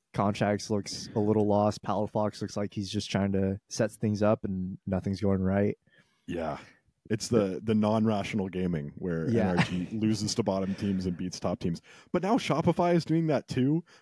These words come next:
Speaker 2: because they beat N R G, and then they also had a couple really bad losses. They lost to Dig, and they lost to, they lost to
Speaker 1: Earlier.
Speaker 2: Hundred Thieves.
Speaker 1: Oh, Hundred
Speaker 2: Yeah,
Speaker 1: Thieves.
Speaker 2: and I think,
Speaker 1: Okay.
Speaker 2: I think they might have,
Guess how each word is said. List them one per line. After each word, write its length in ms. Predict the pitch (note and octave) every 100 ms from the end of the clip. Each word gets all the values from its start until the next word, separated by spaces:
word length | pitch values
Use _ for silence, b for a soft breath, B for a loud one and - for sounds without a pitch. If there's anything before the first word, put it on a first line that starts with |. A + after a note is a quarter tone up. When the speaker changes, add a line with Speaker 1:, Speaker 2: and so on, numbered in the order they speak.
| -
Speaker 2:
because 180 | C3
they 120 | C#3+ C#3
beat 240 | - D#3
N 100 | C3
R 140 | C3 B2+
G, 280 | A#2 C#3 C#3+
and 120 | C3
then 100 | A#2
they 160 | G2+ B2
also 360 | G#2 G#2 C#3+
had 160 | B2+ C3+
a 40 |
couple 260 | C#3 D3 C#3+
really 220 | C3 C#3
bad 260 | C3 B2+ C3
losses. 560 | B2+ C3 - D3 D3+ -
They 100 | -
lost 420 | A#2+ A2 C3 D#3 -
to 100 | A#2 -
Dig, 440 | A2+ C3 D3 D3 E3 _ _ _ _
and 140 | G#2+ A2
they 80 | A2
lost 540 | G#2 G#2+ - - - -
to, 480 | A#2 A2+ A2 A2 G#2+ - _
they 80 | B2+
lost 100 | C3
to 40 | A#2
Speaker 1:
Earlier. 80 | B2+
Speaker 2:
Hundred 220 | A2+ G#2
Thieves. 400 | G2 D2+ - - - -
Speaker 1:
Oh, 140 | A2+
Hundred 240 | G#2+ A2 G#2
Speaker 2:
Yeah, 200 | A2+ F2+
Speaker 1:
Thieves. 120 | F#2
Speaker 2:
and 140 | C#3+ B2+
I 60 |
think, 140 | A2+ F#2
Speaker 1:
Okay. 100 | -
Speaker 2:
I 80 | A#2+
think 180 | D3
they 80 | C#3
might 180 | A2+ A2+
have, 100 | B2